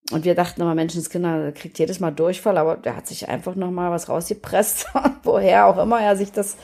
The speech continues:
geholt hat. Und, ähm, ja, und so ein hohes Sicherheitsbedürfnis beim Hund, also wenn der so unsicher ist, kann schon mal mit einem extremen Markierverhalten einhergehen.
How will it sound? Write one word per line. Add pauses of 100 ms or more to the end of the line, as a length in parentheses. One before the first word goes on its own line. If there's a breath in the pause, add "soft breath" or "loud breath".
(420 loud breath)
geholt
hat.
Und,
ähm, (360 loud breath)
ja,
und
so
ein
hohes
Sicherheitsbedürfnis
beim
Hund,
also
wenn
der
so
unsicher
ist,
kann
schon
mal
mit
einem
extremen
Markierverhalten
einhergehen.